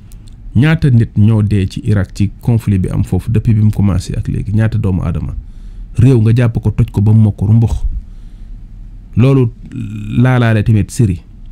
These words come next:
Gox boobu yëpp ñu, ñu yàq ko. Te lan lañ fa jële? Dañ faa mujj retiré wu, bàyyi ko ci loxo ñoo xamante ni Saddam moo leen gën fuuf, mu, du sax seen morom. Ñoom lañ fa bàyyi. Kon lan lañ fa def lan?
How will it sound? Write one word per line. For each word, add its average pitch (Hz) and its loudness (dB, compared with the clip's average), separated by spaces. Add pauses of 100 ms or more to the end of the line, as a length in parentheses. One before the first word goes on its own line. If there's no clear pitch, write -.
(480)
Gox 127 4
boobu 123 4
yëpp 135 0
ñu, 113 4
ñu 107 4
yàq 107 0
ko. - -10 (960)
Te 117 2
lan 156 6
lañ 147 4
fa 110 0
jële? 101 0 (800)
Dañ 120 2
faa 135 0
mujj 117 4
retiré 117 2
wu, 117 -2 (400)
bàyyi 135 2
ko 127 -4 (120)
ci 131 0
loxo 131 2
ñoo 123 4
xamante 117 2
ni 98 2
Saddam 113 2
moo 113 4
leen 110 4
gën 101 0
fuuf, - -6
mu, 113 -2 (440)
du 113 4
sax 117 -4
seen 127 2
morom. 101 2 (720)
Ñoom 117 6
lañ 110 2
fa 101 0
bàyyi. 92 -2 (1400)
Kon 123 2
lan 147 6
lañ 139 4
fa 104 0
def 98 -4
lan? 98 2